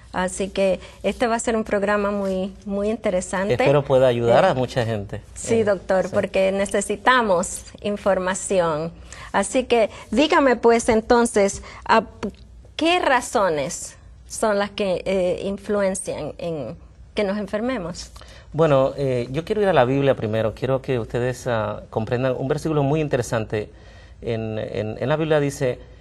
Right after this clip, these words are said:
Speaker 2: "Amado, yo deseo que tú seas prosperado en todas las cosas y que tengas salud, así como prospera tu alma."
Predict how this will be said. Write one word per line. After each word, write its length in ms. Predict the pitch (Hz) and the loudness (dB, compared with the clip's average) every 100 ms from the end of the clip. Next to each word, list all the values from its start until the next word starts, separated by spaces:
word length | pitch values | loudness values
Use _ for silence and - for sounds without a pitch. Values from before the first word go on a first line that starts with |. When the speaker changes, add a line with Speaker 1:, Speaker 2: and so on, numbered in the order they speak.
| - | -8
Speaker 2:
"Amado, 440 | - 117 147 135 127 | -2 2 2 2 2
yo 200 | 117 147 | 0 -2
deseo 460 | 165 - 147 139 | -2 -2 -2 -2
que 300 | 143 120 113 - | -4 -6 -6 -6
tú 140 | - | -8
seas 240 | 143 165 147 | -6 -6 -6
prosperado 520 | 147 127 117 107 117 | -8 -6 -4 -2 -2
en 120 | 110 | -6
todas 240 | - 110 107 | -4 -4 -4
las 120 | - | -10
cosas 460 | - - - - - - | -12 -12 -16 -20 -20 -12
y 120 | 147 | -10
que 140 | 123 151 | -6 -4
tengas 380 | - 123 147 147 | -2 0 0 2
salud, 360 | 170 147 131 131 - - - | 4 4 2 -2 -16 -20 -6
así 220 | 131 123 127 | -4 -2 -2
como 220 | 131 120 | 0 -2
prospera 360 | 110 - 110 | -2 -4 -4
tu 200 | 107 135 | -4 0
alma." 260 | 175 123 101 | 0 0 -6